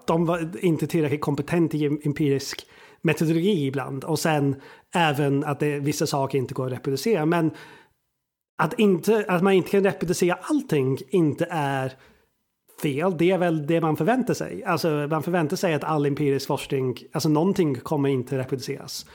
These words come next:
Och jag har bara snabbt kollat på att, artikeln som du skickade ut, Pontus, men visst var det så att, eh, det var inte så farligt som psykologi. Alltså, replika-, replikations-, eh,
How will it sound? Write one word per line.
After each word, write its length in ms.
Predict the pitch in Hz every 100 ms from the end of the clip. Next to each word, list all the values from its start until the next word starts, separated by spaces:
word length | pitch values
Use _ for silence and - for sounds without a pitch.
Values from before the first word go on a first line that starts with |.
| - - _ _ -
Och 360 | 180 147 - -
jag 240 | - 165 190
har 80 | 190
bara 200 | 190 -
snabbt 340 | 196 208 -
kollat 320 | 214 170 147
på 140 | - 143
att, 180 | 135 160
artikeln 420 | 147 151 151 131
som 100 | 135
du 140 | 151
skickade 300 | 147 - 143
ut, 160 | 165 175
Pontus, 320 | 156 127 123
men 160 | 151 147
visst 220 | 175 -
var 220 | 196 160
det 60 | 175
så 200 | 175 143
att, 280 | 131 - - - - - _ _ _ _ 165
eh, 540 | 160 151 143 135 143
det 140 | 135
var 160 | 165 175
inte 200 | 151 160
så 260 | - 226 -
farligt 380 | 156 131 147
som 120 | 156 143
psykologi. 600 | 147 147 156 180 147 135
Alltså, 200 | 143 151
replika-, 500 | 151 143 147 143 175
replikations-, 960 | 143 147 147 151 147 131 123 - - - - 147 139
eh, 60 | 135